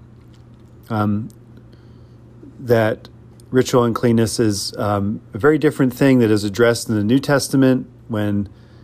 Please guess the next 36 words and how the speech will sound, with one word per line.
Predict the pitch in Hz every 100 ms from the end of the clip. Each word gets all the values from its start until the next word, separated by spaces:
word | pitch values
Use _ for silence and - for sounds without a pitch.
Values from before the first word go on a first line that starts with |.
| -
Peter | - 131 123
is | 117 113
told | - 123 120 107
to | 101
rise | 110 117 120 120 110
and | 95
kill | - 123 120
and | 98 -
eat | 120 123 123
the | 104 98 -
unclean | 117 120 - 127 123 113
animals | 107 117 131 143 -
that | 104
are | 98
unclean. | 113 120 113 120 120 135 151 - - - - - -
God, | 107 -
what | 113 107
God | 110 113 117
has, | 117 107 - - - - - -
what, | 113 110 -
what | 113 113 110
those | 117 117
have | 113
called | - 120
unclean, | 117 117 110 117 117
God | 110 107 117
is | 104
now | 110 107
calling | - 107 107 107
clean, | - 110 110 113
and | 98
they | 98
are | 101
to | 101 95
do | 107
that. | 110 110 110